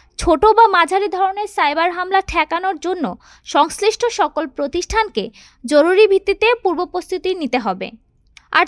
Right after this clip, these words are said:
তাই সাইবার সুরক্ষা জোরদারে কেন্দ্রীয় ব্যাংক চোদ্দটি গুরুত্বপূর্ণ নির্দেশনা দিয়েছে, যার মধ্যে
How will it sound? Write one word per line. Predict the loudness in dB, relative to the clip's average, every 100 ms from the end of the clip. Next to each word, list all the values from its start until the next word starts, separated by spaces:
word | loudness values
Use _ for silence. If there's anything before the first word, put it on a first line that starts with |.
| 2
তাই | 2 2 -2 _ -6 0
সাইবার | 2 4 2 2
সুরক্ষা | -2 -2 0 -2 0
জোরদারে | -2 0 0 0 -4 -10 _ -4
কেন্দ্রীয় | -2 0 2 4 4 2
ব্যাংক | 0 -2
চোদ্দটি | -6 -4 -6 -2 -2
গুরুত্বপূর্ণ | -2 -4 -6 -4 -4 -4
নির্দেশনা | -4 -6 -4 -6 -8
দিয়েছে, | -10 -12 -14 -18 _ _ _ -12
যার | -2 0 0
মধ্যে | -2 -4